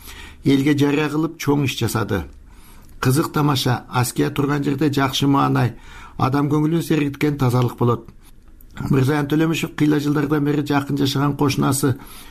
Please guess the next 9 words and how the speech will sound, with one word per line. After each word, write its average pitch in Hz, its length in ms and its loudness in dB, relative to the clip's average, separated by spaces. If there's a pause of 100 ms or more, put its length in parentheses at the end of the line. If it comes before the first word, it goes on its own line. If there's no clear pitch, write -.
(160)
белгилүү 151 480 2
жазуучу, 147 540 0
жомокчу 151 540 0 (280)
Жумөк 143 380 4
Алкулов 147 500 -2
экөөнүн 160 540 0
аскиясын 131 640 0
алдыга 123 300 0
жайган. 113 380 0